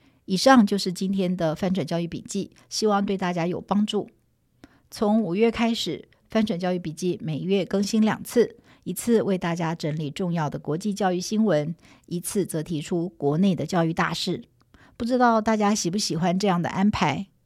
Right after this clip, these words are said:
收听之后，如果有任何的建议，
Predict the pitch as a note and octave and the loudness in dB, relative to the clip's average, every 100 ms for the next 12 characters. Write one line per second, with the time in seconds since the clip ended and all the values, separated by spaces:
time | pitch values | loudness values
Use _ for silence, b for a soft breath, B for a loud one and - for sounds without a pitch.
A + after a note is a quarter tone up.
0 | _ _ _ _ _ _ - F#3+ F#3+ G3+ | _ _ _ _ _ _ -8 -2 0 0
1 | G3 G#3 G3 G#3+ F3 F#3 F#3 C#3+ G#3+ A#3+ | 2 2 4 4 4 2 0 2 4 4
2 | G3+ E3+ E3+ B3+ A3 G#3 G3 | 4 0 2 6 6 6 -2